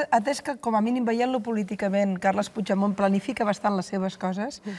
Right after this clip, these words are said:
Speaker 1: és una casualitat que anés a París o va saber que hi anaves i s'ho va fer venir?
Speaker 2: No, ell ja sabia que la nostra companyia aniria a París de gira al desembre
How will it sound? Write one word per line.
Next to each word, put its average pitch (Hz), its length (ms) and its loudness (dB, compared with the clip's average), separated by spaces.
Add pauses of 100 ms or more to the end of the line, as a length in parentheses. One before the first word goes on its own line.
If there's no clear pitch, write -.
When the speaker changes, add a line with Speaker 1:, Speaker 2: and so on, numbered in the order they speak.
(460)
Speaker 1:
és 233 140 0
una 285 140 2
casualitat 247 480 0
que - 80 -4
anés 233 200 0
a 233 60 -4
París 277 380 -2
o 240 100 2
va 254 80 2
saber 254 300 2
que 240 100 0
hi 220 80 2
anaves 226 360 4
i 226 60 2
s'ho - 140 -8
va 214 80 4
fer 196 160 0
venir? 190 220 6
Speaker 2:
No, 190 280 6
ell 208 220 6
ja 220 160 4
sabia 214 400 2
que 202 80 -4
la 180 100 4
nostra 180 220 -2
companyia 185 480 -2
aniria 180 540 0
a 160 120 -12
París 175 520 -2
de 170 180 0
gira 175 420 -2 (300)
al 175 160 -4
desembre 175 600 -4